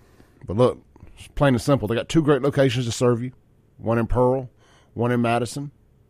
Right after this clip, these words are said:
You can find them online, gracie south dot com. They got adult jiu-jitsu classes taught by Hoist Gracie black belt and former South Jacksonian himself, Mister Chance Shepard.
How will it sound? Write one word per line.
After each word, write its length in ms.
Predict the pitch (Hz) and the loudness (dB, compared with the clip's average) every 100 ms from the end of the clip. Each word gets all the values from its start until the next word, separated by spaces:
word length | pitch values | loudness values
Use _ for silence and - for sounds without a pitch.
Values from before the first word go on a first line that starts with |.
| _ _ _ _ _ _ _ _ - | _ _ _ _ _ _ _ _ -12
You 100 | 101 | -10
can 60 | |
find 280 | 101 - 120 | -6 -2 0
them 60 | 117 | 0
online, 360 | 113 117 123 | 0 0 -2
gracie 300 | 110 113 107 | -2 -4 -4
south 340 | 107 117 104 - - 110 | -4 -4 -4 -8 -14 -6
dot 340 | 107 98 - _ | -4 -4 -8 _
com. 400 | - 139 95 52 - _ - - - - _ _ _ _ | -4 -4 -4 -8 -18 _ -20 -20 -20 -20 _ _ _ _
They 80 | 107 | -2
got 80 | 113 | -2
adult 480 | 101 95 131 120 - _ _ _ _ - 123 | 0 2 2 2 -10 _ _ _ _ -14 -6
jiu-jitsu 460 | 120 123 123 131 | -2 0 -2 -4
classes 400 | 117 117 127 135 | -2 -2 -2 -8
taught 260 | - 117 87 | -4 -4 -2
by 120 | 107 | -2
Hoist 360 | - 131 120 107 | 2 0 0 -2
Gracie 360 | 123 120 123 | -2 -2 -4
black 400 | 92 110 120 120 | -4 -2 -2 -2
belt 500 | 117 107 127 139 - - _ _ _ _ _ _ _ _ - | -2 0 0 -2 -12 -20 _ _ _ _ _ _ _ _ -10
and 140 | 104 95 | -8 0
former 300 | 127 123 - | 2 2 0
South 260 | 127 117 | 0 0
Jacksonian 880 | - 120 107 131 117 120 117 107 95 - | 0 -2 -2 -2 0 0 0 -2 -6 -6
himself, 440 | 127 117 120 123 - | -6 -2 0 0 -2
Mister 180 | 113 | -6
Chance 540 | 104 - 127 120 - - - | -6 -4 -2 -4 -8 -12 -8
Shepard. 640 | - - 120 - 160 | -6 -2 -2 -2 -6